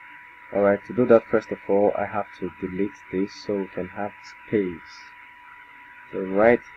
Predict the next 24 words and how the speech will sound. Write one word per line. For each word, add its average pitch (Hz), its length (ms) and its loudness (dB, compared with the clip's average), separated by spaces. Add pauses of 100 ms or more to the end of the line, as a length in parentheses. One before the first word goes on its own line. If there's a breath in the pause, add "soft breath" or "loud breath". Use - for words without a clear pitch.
(160)
right 101 280 2 (180)
up 101 160 -2 (180)
here, 104 400 -4 (1700)
this 110 80 -8
is 104 140 -6
the 92 180 -6
body 110 260 2 (100)
tag, 101 260 2 (280)
opening 104 460 -4 (720)
tag, 101 240 2 (300)
and 90 200 -6 (100)
this 101 200 -10
is 92 80 -12 (120)
my 87 180 -6
header. 107 500 -8 (1120)
Where 113 200 2
we 117 120 2
have 110 240 -2 (140)
this, 95 260 -4 (220)
I'm 95 140 -8
just 104 240 -6
going 98 260 -8
to - 340 -14
delete 90 380 -6